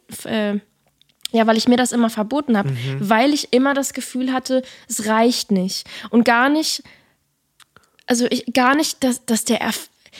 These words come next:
Speaker 1: dass, also ich find eh, dass das Wort Erfolg ist super schwierig und
Speaker 2: Ja, total.
Speaker 1: ähm, und auch für mich persönlich immer sehr negativ belastet. Ähm, gestern zum Beispiel hatte ich,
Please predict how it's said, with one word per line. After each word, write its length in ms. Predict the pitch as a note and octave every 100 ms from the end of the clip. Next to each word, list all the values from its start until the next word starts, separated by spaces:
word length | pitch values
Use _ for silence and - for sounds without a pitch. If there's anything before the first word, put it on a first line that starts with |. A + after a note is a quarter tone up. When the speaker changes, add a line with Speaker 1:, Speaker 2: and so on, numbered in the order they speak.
| - -
Speaker 1:
dass, 200 | G#3+ - -
also 140 | G#3+
ich 120 | G3+ -
find 180 | A#3
eh, 80 | A3+
dass 260 | A3 G3+ -
das 260 | G#3 -
Wort 200 | G#3+ A3
Erfolg 640 | - G3+ - A3 A3 G#3+ -
ist 440 | A3 G3+ - - _ _
super 540 | - - - A#3+ A3
schwierig 720 | G3+ - A3 A3+ B3 C4+ - -
und 320 | A3 G#3+ G#3 -
Speaker 2:
Ja, 260 | - D#2+ F2
total. 300 | - - D2 C#2 _ _ _ -
Speaker 1:
ähm, 580 | A3 A3 G#3+ G#3+ G#3+ - _ _ _ _
und 220 | B3+ B3 -
auch 100 | A#3
für 240 | - C4
mich 220 | B3+ C4+
persönlich 420 | - B3+ A#3+ A#3+ -
immer 240 | B3 A#3
sehr 300 | A3 A3+ A#3
negativ 560 | A#3 A#3+ C#4 - C#4+ -
belastet. 800 | C#4+ C#4+ C#4+ - D4 D#4 - - _ _ _ _ _ _ _ _ _ _ _ _ _ _ _ _ _ _ -
Ähm, 400 | B3 A3+ A3+ A3
gestern 360 | A#3 A3+ B3+ A3+
zum 140 | A3+
Beispiel 340 | G#3 G#3+ A3+ G#3
hatte 180 | G#3+
ich, 160 | - -